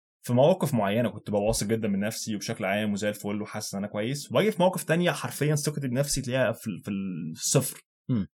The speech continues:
Speaker 1: لأن أنا كنت بقارن نفسي بيهم بشكل غير مباشر.
Speaker 2: أيوة.
Speaker 1: وحصل بقى كذا موقف اللي خلاني أتخطى الموضوع. كان في واحد صاحبي اسمه مايكل، وده كان تحس إن هو
Speaker 2: نبغة.
Speaker 1: نبغة.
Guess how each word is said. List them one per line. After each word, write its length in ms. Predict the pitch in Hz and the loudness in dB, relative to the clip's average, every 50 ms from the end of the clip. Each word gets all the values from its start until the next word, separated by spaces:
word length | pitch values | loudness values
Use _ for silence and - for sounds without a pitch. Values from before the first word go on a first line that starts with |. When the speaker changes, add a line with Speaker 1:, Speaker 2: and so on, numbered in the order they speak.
| _ _ _ | _ _ _
Speaker 1:
لأن 100 | 208 269 | -2 2
أنا 100 | 320 320 | 4 4
كنت 160 | 311 - - 180 | 4 4 2 2
بقارن 200 | 151 202 208 202 | 2 2 2 2
نفسي 180 | 226 - - | 0 -2 -2
بيهم 200 | 349 339 208 156 | -2 0 0 0
بشكل 260 | 143 - 180 180 175 | 0 -2 -2 0 0
غير 240 | 175 165 165 165 156 156 | 0 0 0 -2 -2 -2
مباشر. 380 | 151 151 147 123 - - - - 123 | 0 -2 -2 -4 -6 -10 -10 -6 -4
Speaker 2:
أيوة. 180 | 110 95 90 - _ _ _ _ _ _ _ | -4 -4 -4 -6 _ _ _ _ _ _ _
Speaker 1:
وحصل 420 | 120 127 - - - 277 277 311 294 | 0 0 2 4 4 4 6 6 6
بقى 100 | 302 285 | 6 6
كذا 180 | 285 262 233 | 6 6 8
موقف 220 | 202 190 208 220 202 | 8 8 8 6 4
اللي 120 | 156 131 | 2 2
خلاني 160 | 131 147 175 | 2 2 2
أتخطى 280 | 170 - - 165 - 156 | 2 0 -4 -2 0 2
الموضوع. 420 | 135 117 110 110 113 123 139 156 | 2 4 2 2 2 2 2 2
كان 100 | 147 - - | 0 -2 -2
في 80 | - 147 | -2 0
واحد 120 | 143 135 | 0 0
صاحبي 220 | 139 - 139 123 131 | 0 -2 -2 -2 -2
اسمه 160 | 127 123 113 | -2 -2 0
مايكل، 380 | 110 120 139 147 175 180 202 196 - | 0 0 -2 -2 -4 -6 -6 -6 -6
وده 180 | 92 98 104 107 | -4 -2 -2 0
كان 360 | - 110 95 85 80 - - - _ _ _ _ - - - _ _ - - - | 0 -2 -4 -4 -6 -8 -12 -16 _ _ _ _ -20 -20 -20 _ _ -20 -18 -14
تحس 260 | - 226 123 117 - 113 | -8 -6 -6 -4 -2 0
إن 60 | 110 | 2
هو 340 | 110 113 117 110 98 85 - | 4 4 4 4 2 2 4
Speaker 2:
نبغة. 280 | 131 127 120 - - - - _ _ _ - | 4 4 4 2 -4 -12 -18 _ _ _ 2
Speaker 1:
نبغة. 400 | 117 117 120 101 98 90 87 | 2 2 2 2 -2 -4 -6